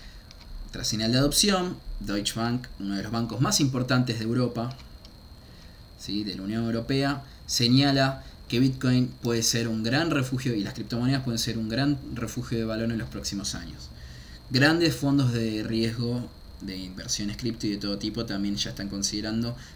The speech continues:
que las criptomonedas pueden ser un gran refugio de valor para los próximos años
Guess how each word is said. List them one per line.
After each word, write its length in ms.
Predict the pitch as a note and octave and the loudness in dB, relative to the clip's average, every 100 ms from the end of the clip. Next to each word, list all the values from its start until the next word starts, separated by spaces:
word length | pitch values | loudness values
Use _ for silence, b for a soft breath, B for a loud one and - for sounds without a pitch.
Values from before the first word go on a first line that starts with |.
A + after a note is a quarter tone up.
| - | -6
que 140 | G#2+ | -2
las 160 | G2+ G2 - - - - - - - - - - | -2 -2 -10 -18 -18 -18 -20 -20 -20 -20 -20 2
criptomonedas 640 | D3 D#3 D3 C3 C3 C3+ C3 | 2 4 4 6 6 6 4
pueden 200 | A#2+ A2 | 0 -2
ser 220 | - A2 | -2 -2
un 260 | G#2+ G#2 G2+ | -2 -4 -4
gran 200 | A2 A#2 | -2 -2
refugio 360 | A2+ A2+ - A2 | -4 -6 -4 -2
de 60 | |
valor 120 | B2 | -2
para 140 | B2+ A2+ | -2 -2
los 100 | G#2 | -4
próximos 560 | A#2 A#2+ - A2+ A2 | -4 -4 -2 0 0
años 440 | B2 A#2+ A#2 C3 | 0 0 0 0